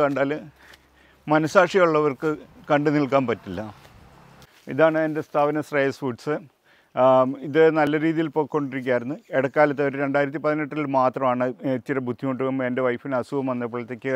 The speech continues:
ഇടക്കാലത്ത് ഒരു ബുദ്ധിമുട്ട് വന്നു. അങ്ങനെയാണ് ബാങ്കിൽ നിന്ന് ലോൺ മുടങ്ങിയത്. അത് കഴിഞ്ഞ് ഞങ്ങളൊന്ന് പച്ച പിടിച്ച് വരുമായിരുന്നു. അതനുസരിച്ച്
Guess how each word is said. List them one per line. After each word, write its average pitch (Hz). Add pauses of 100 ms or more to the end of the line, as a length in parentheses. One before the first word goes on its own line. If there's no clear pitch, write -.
ഇടക്കാലത്ത് 127
ഒരു 127
ബുദ്ധിമുട്ട് 123
വന്നു. 113 (460)
അങ്ങനെയാണ് 139 (220)
ബാങ്കിൽ 131
നിന്ന് 131
ലോൺ 123 (100)
മുടങ്ങിയത്. 92 (420)
അത് 151
കഴിഞ്ഞ് 165
ഞങ്ങളൊന്ന് 165
പച്ച 135 (100)
പിടിച്ച് 143
വരുമായിരുന്നു. 139
അതനുസരിച്ച് 147